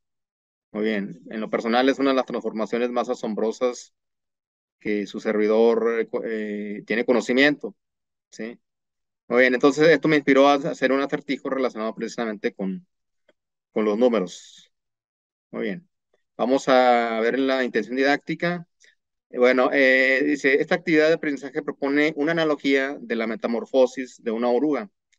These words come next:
a través de un reto topológico que implica descubrir el valor y la secuencia de un número irracional que destaca la percepción geométrica y conceptual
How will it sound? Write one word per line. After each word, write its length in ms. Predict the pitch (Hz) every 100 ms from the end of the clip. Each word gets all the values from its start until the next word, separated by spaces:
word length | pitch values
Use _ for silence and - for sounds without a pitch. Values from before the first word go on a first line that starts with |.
| _ _ _
a 100 | 110
través 280 | 110 120 131
de 60 | 147
un 80 |
reto 280 | 147 143 151
topológico 760 | 143 - 131 135 120 113 113 107 _ _ _ _ _
que 60 | 120
implica 360 | 107 123 123 139
descubrir 680 | 135 - 120 127 131 131 - _ _ _ _
el 120 | 110
valor 420 | 110 113 123 143 127
y 100 | 120
la 100 | 110
secuencia 500 | 110 123 120 123 127
de 60 |
un 60 | 127
número 260 | 127 127 123
irracional 680 | 117 107 113 113 127 - _ _ _
que 80 | -
destaca 380 | 107 - 117 131
la 140 | 131
percepción 500 | - - 113 - 113
geométrica 540 | - 127 127 131 127 131
y 60 |
conceptual 600 | 117 104 98 - 131 127